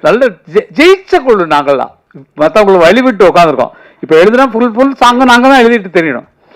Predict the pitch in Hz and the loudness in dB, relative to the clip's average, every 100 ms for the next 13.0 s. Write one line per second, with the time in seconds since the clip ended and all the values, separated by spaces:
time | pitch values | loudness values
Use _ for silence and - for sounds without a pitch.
0 | _ - 202 247 202 - 262 254 214 233 | _ -8 -2 -2 -2 -2 -2 -2 -4 -6
1 | - 254 214 208 196 214 208 285 302 302 | 0 2 2 2 0 0 0 0 0 0
2 | 254 190 185 170 185 - - - - 160 | 0 0 0 2 -2 -2 -16 -20 -8 -6
3 | 135 139 135 254 247 202 170 202 170 165 | -2 -2 -2 -2 0 0 0 2 2 2
4 | 180 196 196 202 175 185 160 139 131 156 | 0 -2 -2 -6 -6 -4 -2 -4 -6 -8
5 | 131 123 - 175 165 147 131 135 190 233 | -6 -6 -4 -6 -6 -8 -4 -2 0 0
6 | 196 180 165 165 175 160 135 127 135 123 | -2 -4 -4 -4 -4 -4 -4 -4 -2 -4
7 | 110 104 _ - _ - 180 190 170 160 | -6 -18 _ -20 _ -6 0 2 2 2
8 | 175 170 170 165 156 180 185 190 160 156 | 2 4 2 2 0 -2 0 2 2 0
9 | 139 185 208 185 170 147 165 165 170 165 | -2 -2 0 0 0 0 -2 -2 -4 -4
10 | 151 - - 185 185 - 208 180 160 - | -8 -10 -8 -4 -2 -2 -4 -2 -6 -8
11 | - 185 151 190 - 147 - - 190 190 | -4 -4 -2 -4 -4 -12 -8 -2 0 0
12 | 196 170 135 - 180 185 180 185 190 | -4 -4 -6 -6 -2 -2 0 0 0